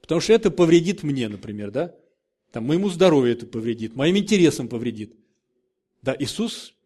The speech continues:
нет, у него не было границы послушания. Да, вот образ мысли Христа.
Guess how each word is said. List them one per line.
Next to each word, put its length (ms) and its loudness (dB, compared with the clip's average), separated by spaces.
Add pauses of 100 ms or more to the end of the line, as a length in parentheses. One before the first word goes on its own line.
нет, 300 -10 (180)
у 80 -6
него 140 0
не 160 2
было 160 0
границы 400 -2
послушания. 520 -12 (280)
Да, 140 0
вот 260 -2
образ 320 2
мысли 260 -2
Христа. 440 -8